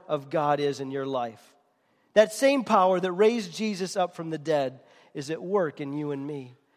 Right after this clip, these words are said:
You know what that means? It means, like the Bible says, "When I am weak, he is strong. When I don't have wisdom,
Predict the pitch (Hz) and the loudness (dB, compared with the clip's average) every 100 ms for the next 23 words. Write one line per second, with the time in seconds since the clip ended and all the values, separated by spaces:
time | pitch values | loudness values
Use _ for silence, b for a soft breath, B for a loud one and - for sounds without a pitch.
0 | _ _ - 262 311 285 233 247 262 285 | _ _ -4 0 6 6 6 0 0 -4
1 | - - b b 285 294 262 247 214 214 | -10 -18 b b 0 2 4 2 2 2
2 | 240 240 220 208 175 151 B B 214 240 | 4 2 2 2 2 0 B B 6 8
3 | 233 262 240 233 247 294 - - _ _ | 8 6 4 2 2 0 -2 -14 _ _
4 | _ _ _ 262 247 - - - 240 240 | _ _ _ -2 0 -2 -10 -8 -4 -2
5 | 220 156 127 _ _ b b b 262 269 | -2 -4 -12 _ _ b b b 4 8
6 | 277 285 247 262 233 233 262 262 269 269 | 8 6 4 2 2 2 2 2 0 -2
7 | 277 | -2